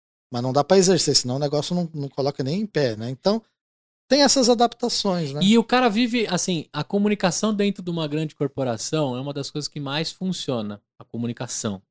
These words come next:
Speaker 2: Porque tem o departamento, as coisas vão rolando, tem toda
Speaker 1: Sim,
Speaker 2: uma
Speaker 1: sim.
Speaker 2: governança. E o que menos funciona numa startup é a comunicação. Eu já
Speaker 1: É.
Speaker 2: tomei bronca demais
Speaker 1: É.
Speaker 2: tendo a, as incubadoras dentro da empresa que eu trabalhava, porque a gente fazia coisa e não comunicava ninguém.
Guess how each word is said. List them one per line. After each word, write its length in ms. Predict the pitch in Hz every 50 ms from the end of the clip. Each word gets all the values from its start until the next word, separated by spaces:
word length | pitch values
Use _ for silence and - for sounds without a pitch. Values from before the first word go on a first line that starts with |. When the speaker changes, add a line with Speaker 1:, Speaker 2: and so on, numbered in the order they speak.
| _ _ _
Speaker 2:
Porque 180 | - - - 139
tem 180 | - - 123 120
o 60 | 120
departamento, 840 | 123 123 - 139 139 - 185 180 160 156 165 170 170 156 143 - 131
as 80 | 123 -
coisas 280 | - 139 139 139 127
vão 120 | 127 143 147
rolando, 640 | 131 156 165 156 135 131 131 143 147 147 139 127 123
tem 120 | - 127
toda 160 | 117 - 131 131
Speaker 1:
Sim, 60 | 143
Speaker 2:
uma 80 | 143
Speaker 1:
sim. 40 | 143
Speaker 2:
governança. 540 | 143 143 139 160 156 131 113 110 104 - - _ _ _ _ _ _ _ _ -
E 60 | 170
o 40 | 175
que 160 | 160 - 214
menos 460 | 202 202 214 247 277 302 311 302 - -
funciona 520 | - 254 233 208 - - 226 214 208 208
numa 160 | 196 190 190 180
startup 460 | - - 175 165 - 190 196 196 -
é 60 | 208
a 20 | 202
comunicação. 680 | - 202 196 202 202 - 202 180 - - 180 165 160 151 _ _ _ _ _ _ _ _ _ _ -
Eu 140 | 185 190
já 100 | 185 220
Speaker 1:
É. 20 | 233
Speaker 2:
tomei 320 | 233 - 240 226 233 247 220
bronca 480 | 170 147 185 208 240 254 - 254 220
demais 840 | 185 175 254 277 247 208 185 180 208 220 185 143 127 - - - 131 113
Speaker 1:
É. 20 |
Speaker 2:
tendo 340 | - - 170 175 175 165 147
a, 540 | 143 98 113 139 139 135 127 101 107 127 131
as 140 | 127 120 135
incubadoras 800 | 143 - - 135 123 131 131 131 123 131 135 139 131 127 120 110
dentro 360 | 135 143 160 160 - 151 135
da 140 | 131 123 123
empresa 320 | 117 - 127 123 120 123
que 80 | - -
eu 60 | -
trabalhava, 640 | 117 117 117 113 113 120 139 170 202 196 160 131 123
porque 240 | - - 160 156 180
a 60 | 175
gente 180 | 170 190 185 -
fazia 300 | - 190 170 185 185 170
coisa 240 | - 190 196 196
e 40 | 214
não 60 | 214
comunicava 540 | 202 - 214 214 214 208 - 220 208 208 214
ninguém. 520 | 214 220 202 170 170 185 196 185 151 -